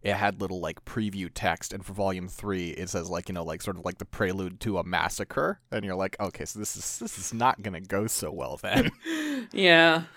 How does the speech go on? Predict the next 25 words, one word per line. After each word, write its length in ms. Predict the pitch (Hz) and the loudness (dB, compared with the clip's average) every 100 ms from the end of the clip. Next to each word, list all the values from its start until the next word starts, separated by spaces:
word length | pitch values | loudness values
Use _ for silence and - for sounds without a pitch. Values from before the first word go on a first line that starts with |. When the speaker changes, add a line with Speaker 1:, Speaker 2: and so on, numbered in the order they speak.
| - - - - - _ _ _ _ 240 | -16 -16 -16 -20 -20 _ _ _ _ 2
Speaker 2:
<laughs> 100 | 233 - _ - 277 247 226 233 - _ _ _ _ _ _ - | 2 0 _ -16 -10 -10 -10 -14 -20 _ _ _ _ _ _ -2
Yeah, 200 | - 359 370 - - | 2 2 0 -10 -2
um, 800 | 202 202 202 202 196 175 190 - - | 0 0 -2 -2 -4 -6 -12 -16 0
I 140 | 180 | 0
should 220 | 190 220 | 2 -2
probably 220 | 220 185 190 | 0 2 4
give 180 | 185 | 4
a 40 | 175 | 4
basic 440 | 170 160 170 - | 2 2 -2 -6
plot 240 | - 156 - | -2 0 0
summary 300 | 165 147 147 | -2 -2 0
of 40 | |
what 160 | 151 156 | 0 0
happens 480 | 143 - 151 151 | -4 -4 -4 -4
in 140 | 156 151 | -2 -2
this 200 | 139 - | -2 -2
one. 300 | 156 165 165 _ | -2 -4 -6 _
Um, 600 | - 143 131 - - 165 - - | -8 -6 -6 -8 -10 -12 -12 -8
Speaker 1:
Sh-, 180 | - - - _ _ | -8 -8 -12 _ _
sh-, 160 | - - - | -8 -6 -2
take 240 | 123 110 | 0 2
it 80 | 123 | 2
away, 360 | 135 165 - - - | 2 -2 -4 -14 -8
please. 360 | 131 143 - - _ - | -6 -6 -10 -18 _ -6
Speaker 2:
Okay, 300 | 359 160 | -2 -2